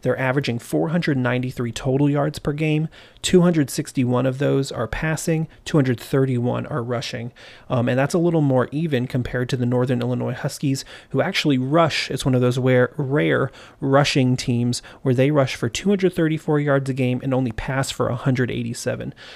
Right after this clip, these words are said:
So while Ducker is their leading rusher, they've got a whole slew of guys who, um, who make up the majority of their rushing yards each game. The Coastal Carolina defense is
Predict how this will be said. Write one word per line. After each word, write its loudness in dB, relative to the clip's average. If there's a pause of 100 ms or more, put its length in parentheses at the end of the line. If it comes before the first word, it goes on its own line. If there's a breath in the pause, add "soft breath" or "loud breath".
(140 loud breath)
So 2
while 0
Ducker 0
is -2
their 0
leading -2
rusher, -2 (200 loud breath)
they've -2
got 2
a 2
whole 0
slew 2
of 0
guys -2 (240 loud breath)
who, 2
um, -2
who 0 (240)
make 2
up 2
the 2
majority 0 (280 loud breath)
of 0
their 2
rushing -2
yards -6
each -8
game. -6 (260)
The -2
Coastal 2
Carolina 4
defense -2
is -6